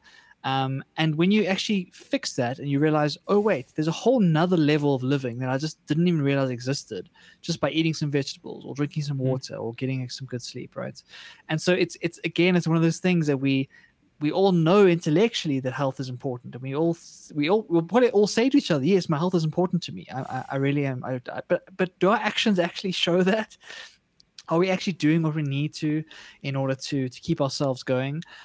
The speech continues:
Speaker 1: I've certainly found that in this last week, I've been working very long hours, and I've got this tendency when I'm working long hours to eat junk food because
Speaker 2: Yep.
Speaker 1: I'm just looking for some sugar, looking for a high, looking for something. And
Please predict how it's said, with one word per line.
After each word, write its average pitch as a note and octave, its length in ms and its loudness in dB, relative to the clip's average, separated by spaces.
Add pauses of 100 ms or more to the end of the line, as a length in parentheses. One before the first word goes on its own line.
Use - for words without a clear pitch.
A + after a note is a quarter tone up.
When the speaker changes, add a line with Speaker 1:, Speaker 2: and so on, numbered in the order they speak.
(140)
Speaker 1:
I've F#3+ 220 -2
certainly F#3+ 320 4
found D3+ 380 0
that - 80 -8
in C#3+ 80 -6
this C#3 180 -6
last C#3+ 260 0
week, C#3+ 200 0
I've C3 60 -4
been B2+ 120 -4
working C3+ 320 -4
very C3 240 0
long B2+ 240 0
hours, C3 540 2
and C3 200 -6 (120)
I've C#3+ 100 -4
got E3 120 0
this D#3 120 -2
tendency E3+ 480 0
when C#3 140 0
I'm C3 100 -4
working C#3 300 -2
long C3 160 -4
hours C3 480 -2
to - 200 -12
eat D3 220 -4
junk C#3+ 260 -2
food - 300 -14 (380)
because D3 220 -6
Speaker 2:
Yep. C#3 100 2
Speaker 1:
I'm D3 40 -4
just D3 140 -6
looking D3 240 -2
for C3+ 180 -8
some B2 160 -14
sugar, D#3+ 440 2
looking C#3+ 220 -6
for C3 160 -2
a A2+ 40 -4
high, C#3+ 380 0
looking C3+ 240 -6
for - 80 -12
something. C3 500 -8 (460)
And E3 260 0